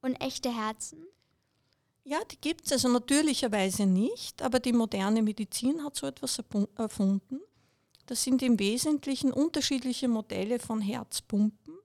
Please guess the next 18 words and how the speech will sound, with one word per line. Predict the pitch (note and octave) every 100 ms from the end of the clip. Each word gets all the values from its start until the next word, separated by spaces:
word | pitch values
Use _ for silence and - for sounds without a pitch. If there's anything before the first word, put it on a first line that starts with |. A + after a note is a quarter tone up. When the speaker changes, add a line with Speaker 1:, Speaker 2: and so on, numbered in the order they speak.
| -
Speaker 2:
Das | G#3+
sind | - A3+ G3+ - _ _ -
mechanische | F#3+ - G#3 A#3+ A3+ -
Pumpen, | - F3 F3 - A#3 F4 _ _ _ _ _
die | A#3+
die | A3+
Herzpumpleistung | G#3+ F#3+ - - - A3+ A3+ - G#3+ G3 - - G3+
ersetzen, | G3+ F3+ F#3+ F3 - - C#4 F#4 _ _ _ _
wenn | A#3
das | A3 G#3+ G#3
Herz | F3+ - -
einmal | A#3 A#3 A#3 B3+ C4 _ _ _ -
nicht | A3+ A#3 -
mehr | C4 A#3+
ausreichend | F3+ F3+ - F#3+ F#3+ - A#3
schlägt. | - - - - - - _ _ _ _ _ _ _ _ _ _
Speaker 1:
Und, | - B3+ B3 B3 B3 -
ähm, | - A#3+ A#3